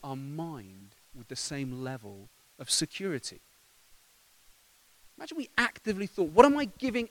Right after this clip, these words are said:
access to my brain today? What am I allowing to inform the way that I think? What am I allowing, uh, to inform the way that I process the world around me?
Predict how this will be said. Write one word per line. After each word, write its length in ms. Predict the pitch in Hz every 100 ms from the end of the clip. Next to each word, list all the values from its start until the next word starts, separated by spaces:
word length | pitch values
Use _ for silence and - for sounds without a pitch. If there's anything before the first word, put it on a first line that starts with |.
| -
access 680 | 240 214 - 123 104 - -
to 120 | 139
my 160 | 123
brain 340 | 117 123 117 107
today? 300 | - 107 - - - _ _ _ _ - - _
What 100 | 233
am 100 | 294
I 60 | 285
allowing 460 | 220 220 214 214
to 140 | - 185
inform 500 | 170 - 208 214 202
the 60 |
way 120 | 175 147
that 160 | 127
I 60 | 123
think? 560 | - - 254 233 - - - - -
What 100 | 233
am 80 | 247
I 40 |
allowing, 540 | 214 202 214 208 202 - -
uh, 140 | 156 156
to 160 | 190
inform 400 | 185 - 202 208
the 80 | 180
way 160 | 180 170
that 100 | 156
I 60 |
process 600 | 131 - 208 214 - 214
the 100 | -
world 260 | 165 160 147
around 320 | 143 156 170
me? 160 | 185